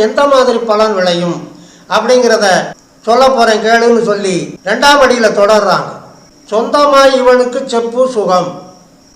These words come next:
அப்ப அவன் வந்து இதுவரையிலையும் தன்னுடைய மூதாதையர் சொத்தில் இருந்து மட்டும் லாபம் அடைந்து கொண்டிருந்தால் அல்லது அடுத்தவர் அள்ளி பிழைக்கக்கூடிய வாழ்க்கை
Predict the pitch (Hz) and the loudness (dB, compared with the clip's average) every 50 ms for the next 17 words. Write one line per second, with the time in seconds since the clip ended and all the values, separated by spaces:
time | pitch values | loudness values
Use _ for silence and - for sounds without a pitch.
0 | _ _ _ _ 180 214 - - 285 277 247 240 254 247 226 214 226 254 254 269 | _ _ _ _ -6 -6 -2 2 2 2 4 4 2 2 2 0 0 0 -2 -2
1 | 262 240 220 220 214 214 240 240 220 214 190 175 165 175 196 233 262 - - - | 0 2 2 2 2 2 0 2 0 0 0 0 -2 -2 -2 -4 -6 -8 -10 -16
2 | - - - - _ _ _ _ _ _ _ _ _ 208 220 247 247 247 240 220 | -18 -20 -20 -20 _ _ _ _ _ _ _ _ _ -2 0 0 2 0 0 0
3 | 220 233 254 269 277 269 262 262 269 247 247 233 208 240 233 233 233 233 226 233 | 2 2 2 4 4 4 4 4 4 2 2 0 -2 -4 -4 -4 -4 -4 -2 -2
4 | 226 226 226 233 233 226 233 226 226 262 262 240 220 220 220 220 226 220 220 202 | -2 -2 -2 -4 -2 -2 -4 0 2 2 4 4 4 4 4 4 2 0 -2 -2
5 | 208 208 208 208 202 202 202 185 170 170 165 175 170 170 160 156 170 202 226 240 | -4 -4 -2 -2 -2 -2 -2 -4 -6 -6 -4 -4 -4 -2 -2 -2 -2 0 2 2
6 | 233 226 202 190 - 254 247 - 262 254 247 233 220 214 226 254 254 254 254 240 | 2 4 2 2 0 -2 0 2 2 4 4 4 2 0 0 0 -2 -2 -2 -2
7 | 233 233 233 233 226 226 226 214 220 214 208 208 208 208 202 208 214 208 190 - | -2 -2 -4 -4 -4 -4 -2 0 0 2 2 2 2 0 0 -2 -4 -4 -6 -6
8 | - | -12